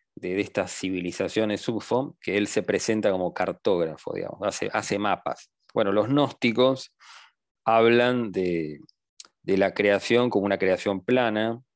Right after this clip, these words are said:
Yo no comparto eso, pero... y que, y que son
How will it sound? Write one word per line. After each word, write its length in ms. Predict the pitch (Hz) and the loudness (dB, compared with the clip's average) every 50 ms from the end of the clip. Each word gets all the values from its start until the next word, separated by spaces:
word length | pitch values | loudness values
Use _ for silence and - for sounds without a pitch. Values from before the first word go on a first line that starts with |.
| _ - | _ -14
Yo 160 | - - 113 | -4 -2 0
no 240 | 110 101 104 110 113 | 0 0 0 -2 2
comparto 520 | 98 104 104 98 123 113 101 85 104 95 | 2 0 2 4 4 2 4 4 2 2
eso, 240 | 92 - - 110 90 | 2 2 -2 -4 -2
pero... 260 | - - 87 85 - _ _ - - - - _ _ _ _ _ _ - | -2 -2 -2 -4 -6 _ _ -20 -20 -20 -20 _ _ _ _ _ _ -10
y 140 | - - - | -10 -10 -4
que, 340 | - 110 104 101 98 101 - | -2 0 2 2 2 2 0
y 160 | 110 101 87 | -2 -6 -4
que 380 | - - 98 95 95 - - - | -2 0 0 2 0 -2 -4 -8
son 560 | - - 113 110 113 117 113 101 90 - - | -6 -2 -2 0 0 -2 -2 -4 -8 -12 -20